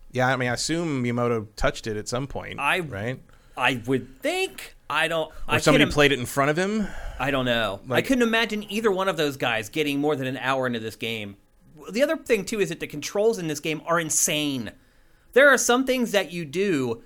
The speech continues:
Speaker 2: that you literally hold four buttons.
Speaker 1: Yeah, it's like
Speaker 2: Like,
Speaker 1: typing.
Speaker 2: it's
Speaker 1: Sometimes.
Speaker 2: insane. And
Speaker 1: Like
Speaker 2: they don't use the right stick to aim. It's so obvious. Use the right stick to aim weapons.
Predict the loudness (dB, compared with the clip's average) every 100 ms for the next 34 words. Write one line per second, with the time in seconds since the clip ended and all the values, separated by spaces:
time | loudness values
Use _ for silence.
0 | _ -2 -2 0 -2 0 0 2 4 4
1 | 4 4 4 4 2 6 8 6 0 0
2 | 0 0 -2 -12 -12 0 2 4 2 2
3 | -2 -8 -12 -2 0 2 2 2 4 4
4 | 2 -2 -4 -12 _ _ _ 2 4 4
5 | 2 0 0 0 2 2 0 -4 -2 -2
6 | 0 -2 -4 -4 -4 2 2 2 0 0
7 | 2 0 -2 -2 2 2 4 2 4 0
8 | -2 -4 -4 -2 -2 -2 -2 -2 0 0
9 | 2 0 -2 -10